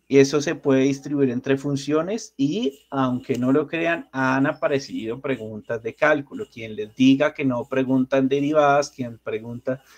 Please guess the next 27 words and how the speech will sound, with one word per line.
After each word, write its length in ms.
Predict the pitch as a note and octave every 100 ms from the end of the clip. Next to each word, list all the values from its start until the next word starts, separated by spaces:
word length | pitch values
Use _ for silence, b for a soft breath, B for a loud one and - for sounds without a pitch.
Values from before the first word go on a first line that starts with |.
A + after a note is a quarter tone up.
| b -
que 160 | D3
no 160 | C3+ B2+
preguntan 520 | C3+ C3+ C#3+ C#3 D3
optimización, 720 | C#3+ D#3 D#3 D3 E3+ E3+ E3 -
les 260 | A2+ G#2+
está 300 | G2 - G#2+
mintiendo. 560 | A2 A#2+ D3 E3+ C#3+ E2+ _ b b b -
Es 180 | D#3 G3
una 260 | G3+ G#3
pregunta, 600 | A3 A3 B3+ B3+ - A#2+
pero 160 | B2+ C3+
esa 220 | C#3+ E3+
pregunta 560 | F#3+ F#3 E3 D3+ D#3+ -
puede 260 | C3 C3+
significar 800 | C3+ D#3 C#3 C#3+ C#3+ D3+ D3 C#3
la 120 | C3+ C#3+
diferencia 460 | C#3+ D3 C#3 C#3
entre 220 | C#3 B2+
pasar 380 | A#2 A2 G2+ A2+
a 60 | A#2
medicina 600 | B2 C3 C3 A2+ A2+ -
o 100 | C#3
no. 160 | F#3 - _ _ _ _
Entonces, 540 | A2+ A#2 C#3 C#3 - B2+
mejor 380 | C#3 C3+ B2+
tenerla 440 | - A#2+ G#2+ G#2 F#2+
presente. 520 | A2 G2+ - _